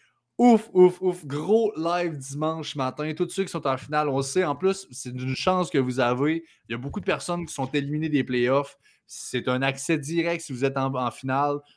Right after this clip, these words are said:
On va être là, répondre à vos questions. C'est les moments les plus payants. On joue toute l'année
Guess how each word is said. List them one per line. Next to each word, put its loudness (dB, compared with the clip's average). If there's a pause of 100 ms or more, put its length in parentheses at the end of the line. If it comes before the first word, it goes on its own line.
On -4
va 4
être 0
là, 2 (260)
répondre 0
à 4
vos 2
questions. -4 (240)
C'est -10
les -4
moments 0
les 0
plus -10
payants. 2
On -4
joue -10
toute -6
l'année 0